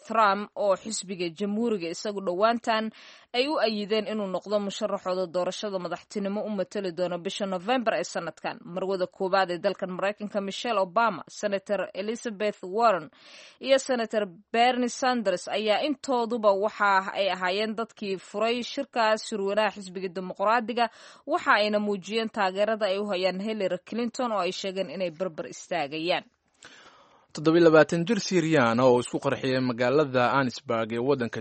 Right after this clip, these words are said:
Speaker 2: Jarmalka Isniintii, kaasoo dilay naftiisa islamarkaasina dhaawacay tiro kale oo badan, ayaa waxa ay isis sheegtay in uu ahaa ruux iyagu ka tirsan, sida ay baahisay warbaahinta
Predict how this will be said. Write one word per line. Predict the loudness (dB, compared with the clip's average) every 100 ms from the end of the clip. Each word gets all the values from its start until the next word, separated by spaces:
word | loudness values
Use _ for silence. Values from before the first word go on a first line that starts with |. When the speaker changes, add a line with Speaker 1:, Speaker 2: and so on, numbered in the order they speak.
| -2
Speaker 2:
Jarmalka | 0 0 -2 0 0
Isniintii, | 0 -2 -2 -4 -2 -2 -2 _ _ -20 -2
kaasoo | 4 4 4 0
dilay | 2 2
naftiisa | 0 -2 -8 -4 -4
islamarkaasina | 0 4 4 4 -2 0 0
dhaawacay | 4 4 2 0
tiro | -2
kale | 0 4
oo | 4 2
badan, | -2 0 0 0
ayaa | -2 0 0
waxa | 0 2 2
ay | 2 0 0
isis | -2 -6
sheegtay | -6 -6 -6 -4 -2 -2
in | -4 -2
uu | -2 -2
ahaa | 0 0 0
ruux | 2 0 -2 -16 _ _ -8
iyagu | -4 -4 -4
ka | -4
tirsan, | -2 -4 -2 -2 -4 -14 -20 -18
sida | -4 4 4
ay |
baahisay | 4 0 0 0
warbaahinta | 0 2 0 0 -2